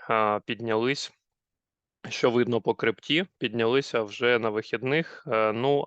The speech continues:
а в індекси відкрилися з невеличкими гепами вгору. А, будемо дивитись зараз детально.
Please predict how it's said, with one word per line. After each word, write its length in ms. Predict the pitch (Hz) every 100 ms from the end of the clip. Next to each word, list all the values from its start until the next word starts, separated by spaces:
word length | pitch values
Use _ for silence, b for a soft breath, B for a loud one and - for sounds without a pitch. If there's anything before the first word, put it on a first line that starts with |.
| 139
а 260 | 113 110 107 -
в 280 | 107 107
індекси 520 | - 120 123 113 - 117
відкрилися 680 | - 117 113 110 - 110
з 100 | 107
невеличкими 640 | 107 104 104 110 - 107 104
гепами 520 | 110 104 104 107 104
вгору. 440 | 107 110 104 101 - B B B B B
А, 280 | 131 113 110
будемо 380 | 110 143 139 131
дивитись 400 | 120 123 120 117
зараз 320 | 123 123 117
детально. 540 | 120 - 165 185 151